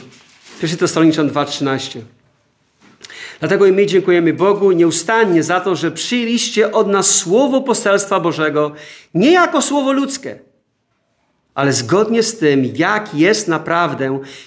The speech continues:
jako słowo Boga, które też was, wierzących, skutecznie działa”. Dwa trzynaście, pierwszej Tesaloniczan. Słowo apostołów, to, które zostało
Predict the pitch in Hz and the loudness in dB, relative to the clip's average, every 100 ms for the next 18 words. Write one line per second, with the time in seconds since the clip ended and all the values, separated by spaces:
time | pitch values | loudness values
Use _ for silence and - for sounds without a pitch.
0 | - 175 190 156 - - - 165 240 277 | -2 0 0 0 0 -2 2 4 4 2
1 | 247 277 294 285 - _ _ _ _ - | 0 0 0 -4 -16 _ _ _ _ -20
2 | 117 170 196 - 104 - _ _ - - | -4 0 0 -2 -12 -16 _ _ -20 -20
3 | - 196 202 214 226 160 135 208 196 143 | -2 0 2 2 0 0 -2 0 0 -2
4 | 139 151 185 208 208 208 208 - - - | -4 0 2 0 -2 -8 -10 -16 -18 -10
5 | 151 147 165 160 - 143 139 131 - _ | -10 -4 -4 -4 -6 -4 -4 -6 -14 _
6 | - - - 120 139 127 110 113 - - | -20 -20 -20 -6 -4 -4 -6 -12 -18 -20
7 | _ _ _ _ _ _ - _ - _ | _ _ _ _ _ _ -20 _ -20 _
8 | _ _ - 143 147 165 160 147 - 120 | _ _ -8 -8 -4 -2 -2 -2 -8 -10
9 | 160 156 131 143 127 120 - - - - | -8 -8 -8 -6 -6 -6 -8 -12 -12 -16
10 | - _ _ _ _ - _ _ - - | -20 _ _ _ _ -20 _ _ -20 -10
11 | - 151 165 175 180 - 143 123 110 - | 0 2 2 0 -4 -4 -6 -6 -12 -20
12 | _ _ _ _ _ _ _ _ _ 143 | _ _ _ _ _ _ _ _ _ -10
13 | 135 - - 147 143 131 160 160 160 156 | -10 -8 -2 0 0 -4 0 2 2 0
14 | 151 | -4